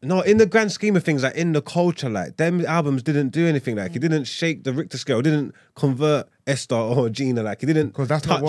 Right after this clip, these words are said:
Speaker 2: touch
Speaker 1: that's not what it's trying to do.
Speaker 2: No, it didn't. He's, brother, you can't say these last, no one gives a shit about these last four albums.
Speaker 1: No, you don't give a shit.
Speaker 2: Just, no, just the, like, the purist. Like, just
Speaker 1: You don't
Speaker 2: like
Speaker 1: give a shit. It's fine.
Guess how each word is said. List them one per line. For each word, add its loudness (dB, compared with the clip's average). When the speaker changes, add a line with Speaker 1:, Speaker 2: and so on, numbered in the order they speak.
Speaker 2:
touch -12
Speaker 1:
that's -8
not -6
what -4
it's -8
trying -8
to -8
do. -6
Speaker 2:
No, -2
it 2
didn't. 2
He's, -2
brother, -2
you -6
can't -2
say 0
these 2
last, 0
no 2
one 4
gives 0
a 0
shit -2
about -2
these 0
last 0
four -2
albums. -2
Speaker 1:
No, -6
you -2
don't -4
give -8
a -10
shit. -16
Speaker 2:
Just, -4
no, 8
just 0
the, 4
like, 4
the 2
purist. 6
Like, -2
just -2
Speaker 1:
You -2
don't 4
Speaker 2:
like 2
Speaker 1:
give 0
a -2
shit. -8
It's -14
fine. -8